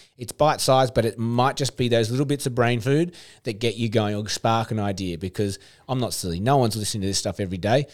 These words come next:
<clears throat> Some people are, but, uh, like, like a lot of recruiters, we've got no time. So that's what the feed is good for. And if you can curate your feed to incorporate nuggets of gold, like from the Lone Recruiter podcast, or from your industry's industry bodies,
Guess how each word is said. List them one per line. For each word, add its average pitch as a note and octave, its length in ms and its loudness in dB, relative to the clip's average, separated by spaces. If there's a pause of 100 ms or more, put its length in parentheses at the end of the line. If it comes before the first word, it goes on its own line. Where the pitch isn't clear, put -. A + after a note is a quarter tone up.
(220)
<clears throat> - 280 -2
Some C#3 260 2
people A#2+ 260 2
are, F3+ 280 6 (300)
but, A#2 220 2
uh, A2+ 80 2
like, A2 340 2
like A#2 220 2
a A#2+ 40 -2
lot A#2+ 120 4
of A#2 60 2
recruiters, A#2+ 400 0
we've G#2 180 -6
got C3 200 2
no A2 160 0
time. A2 340 0
So G#2 160 0
that's B2+ 240 2
what D#3+ 140 -6
the B2 40 -10
feed A#2+ 300 0
is G#2+ 80 0
good G#2+ 260 -4
for. G2 220 -2
And G2+ 100 -2
if A2 100 -6
you B2 60 -4
can A#2 180 -4 (120)
curate G#3+ 460 4
your F3+ 160 2
feed F2 360 -4 (680)
to F3 100 -4
incorporate G#3 840 4
nuggets B2+ 380 2
of G3 80 2
gold, C3+ 340 8
like A#2 280 2
from B2+ 340 0
the C#3 120 -4
Lone A#2+ 220 2
Recruiter A#2+ 400 -2 (460)
podcast, G2+ 500 2
or C3 400 8 (140)
from A#2+ 200 -4
your A#2 240 2
industry's A#2+ 580 -2 (160)
industry A2 420 -2
bodies, G2 460 -2